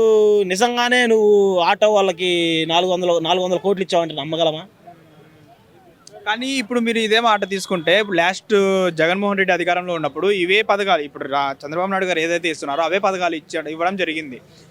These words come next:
Speaker 2: ఇప్పుడు అప్పట్లో చంద్రబాబు నాయుడు గారు కొన్ని డైలాగులు కొట్టారు, ఏమని, "శ్రీలంక అయిపోతుంది, ఇలానే ఇచ్చుకుంటా పోతే" అని.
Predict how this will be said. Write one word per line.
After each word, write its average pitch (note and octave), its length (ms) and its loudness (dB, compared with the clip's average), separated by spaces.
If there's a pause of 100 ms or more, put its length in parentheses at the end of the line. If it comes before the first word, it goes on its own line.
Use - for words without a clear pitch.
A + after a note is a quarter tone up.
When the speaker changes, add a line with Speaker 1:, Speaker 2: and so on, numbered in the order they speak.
Speaker 2:
ఇప్పుడు A#3 160 -2
అప్పట్లో B3 800 0
చంద్రబాబు A3+ 420 -2
నాయుడు A3 160 -2
గారు A3 160 0
కొన్ని A3 220 -6
డైలాగులు F#3+ 340 0
కొట్టారు, D#3+ 340 -2
ఏమని, F#3+ 480 -2
"శ్రీలంక F#3+ 380 -2
అయిపోతుంది, E3+ 440 -4
ఇలానే E3+ 240 -2
ఇచ్చుకుంటా E3 340 -6
పోతే" C#3+ 260 -6
అని. C3 140 -12